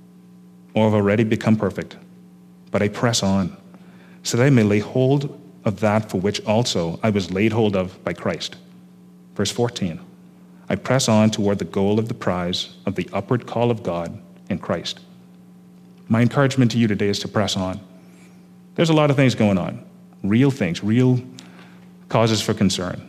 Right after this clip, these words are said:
But set your mind on Christ. Seek him hard. Like Kobe pursued basketball, willing to get up at three o'clock in the morning to, to train so that nobody could catch him up. That's how we should be in our pursuit of our relationship with Christ.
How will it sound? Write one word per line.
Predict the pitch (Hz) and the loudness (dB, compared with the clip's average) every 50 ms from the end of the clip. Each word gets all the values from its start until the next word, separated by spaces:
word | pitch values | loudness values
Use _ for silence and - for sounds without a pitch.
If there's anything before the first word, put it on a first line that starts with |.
| - - - - - - - - - - - - - | -20 -20 -20 -20 -20 -20 -20 -20 -20 -20 -12 -4 -4
But | 117 - | -4 -2
set | - - - 151 143 143 - - | -2 -2 0 0 0 0 0 2
your | 143 127 | 4 6
mind | 117 107 101 98 98 95 98 98 98 98 95 - - - - - | 6 6 4 4 2 2 2 2 0 -2 -4 -10 -18 -16 -10 -6
on | 101 87 | -6 -6
Christ. | - - 95 87 80 - - - - - - - - - - - - - - - - - - - - - - - - - - - - | -4 -4 -4 -4 -4 -6 -10 -10 -12 -20 -20 -20 -20 -20 -20 -20 -20 -20 -20 -20 -20 -20 -20 -20 -20 -20 -20 -20 -20 -20 -20 -18 -10
Seek | - - - - 165 165 160 | -6 -4 0 2 2 2 2
him | - 131 92 - - - - - - - - - - - - - - - - - - - - - | 2 -2 -2 -2 -6 -12 -20 -20 -20 -20 -20 -20 -20 -20 -20 -20 -20 -20 -20 -20 -20 -20 -18 -12
hard. | - - 135 139 143 98 - - - - - - - - - | -6 -2 0 2 2 0 -2 -4 -10 -20 -20 -20 -12 -4 -2
Like | 101 101 - | -2 -2 -2
Kobe | - - 160 156 156 165 | 0 2 2 4 4 2
pursued | - - - - - 143 127 110 | 2 2 2 4 4 2 2 2
basketball, | 110 104 113 117 - 143 101 98 92 82 | 2 0 0 0 0 -2 0 -2 -2 -2
willing | 90 110 131 147 | 0 2 4 4
to | 147 123 | 4 4
get | 113 110 117 | 2 2 0
up | 127 110 | 0 0
at | 110 98 | -2 -4
three | - 139 131 127 | 0 0 0 2
o'clock | 120 - 127 120 117 - | 2 2 2 2 2 2
in | 120 | 4
the | 110 | 4
morning | 104 104 107 107 110 107 | 4 4 2 2 0 0
to, | - 101 | -2 -4
to | 92 - - - - | -8 -8 -6 -6 -4
train | - - - 165 180 175 113 - - - - - - - - - - - - - - - | -4 0 0 2 2 2 0 -2 -6 -14 -16 -16 -18 -20 -20 -20 -20 -20 -20 -20 -18 -8
so | - - 151 | -2 0 2
that | 127 110 | 2 4
nobody | 107 110 120 135 151 160 165 | 4 4 4 4 4 2 4
could | - 120 98 | 2 2 0
catch | - 143 131 - | 0 -2 0 2
him | 135 127 110 | 2 2 2
up. | 85 85 - | 0 -2 -4
That's | - 123 139 - - | -4 -4 -2 0 2
how | 170 156 | 2 2
we | 131 110 117 120 143 | 2 2 2 2 2
should | 143 - 147 117 98 | 2 0 0 0 0
be | 104 92 90 95 101 - - - - - - - - - - - - - - - | -2 -2 -2 -4 -6 -10 -16 -20 -20 -20 -20 -20 -20 -20 -20 -20 -20 -12 -4 0
in | 117 110 | 2 2
our | 113 | 2
pursuit | 113 - 113 - - - 151 | 2 0 0 2 4 4 4
of | 123 107 117 | 4 4 4
our | 107 | 2
relationship | 104 98 95 95 95 - 117 - - 107 | 4 2 2 0 2 0 0 0 -2 -4
with | 107 98 - | -6 -6 -6
Christ. | - 98 87 90 - - | -4 -6 -6 -6 -6 -10